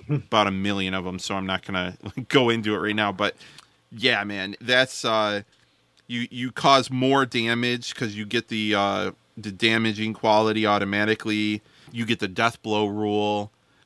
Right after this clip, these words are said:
Speaker 2: and minus two success levels for each step larger than you that your opponent's that's attacking you.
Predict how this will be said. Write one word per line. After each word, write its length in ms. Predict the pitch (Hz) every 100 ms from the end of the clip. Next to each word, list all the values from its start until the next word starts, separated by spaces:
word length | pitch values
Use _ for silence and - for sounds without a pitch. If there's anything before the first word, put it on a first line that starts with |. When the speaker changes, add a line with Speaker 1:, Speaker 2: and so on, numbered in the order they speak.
| _
Speaker 2:
and 420 | 113 110 107 104 104
minus 520 | - 110 113 123 123 -
two 200 | - 113
success 520 | - - 120 107 -
levels 580 | 117 113 113 113 110 107
for 180 | - 101
each 180 | 120 113
step 320 | - 117 -
larger 680 | 104 104 101 107 107 113 107
than 240 | 98 107 107
you 180 | 110 107
that 180 | 104
your 100 | 90
opponent's 460 | 104 - 107 104 -
that's 320 | - 104 101 104
attacking 460 | - 95 98 107
you. 220 | 104 101